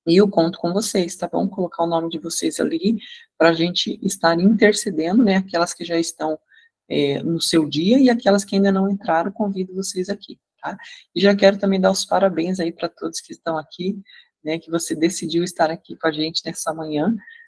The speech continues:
pra gente aprender da palavra. Então, Jô, quer comentar alguma coisa, Jô? Estamos aí,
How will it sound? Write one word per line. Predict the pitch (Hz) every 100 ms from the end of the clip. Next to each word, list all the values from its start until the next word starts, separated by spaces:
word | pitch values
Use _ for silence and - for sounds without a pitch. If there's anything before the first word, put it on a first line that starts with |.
| _ -
pra | 165
gente | 165 170 175 180
aprender | 165 185 - 208 175 165
da | 165
palavra. | 180 160 135 135 - - _ - - -
Então, | 160 160 170 226
Jô, | 190 196 151
quer | - 156 175
comentar | 202 196 196 180
alguma | 185 190 190
coisa, | 170 190 247
Jô? | 240
Estamos | 160 - - 170 190
aí, | 175 180 233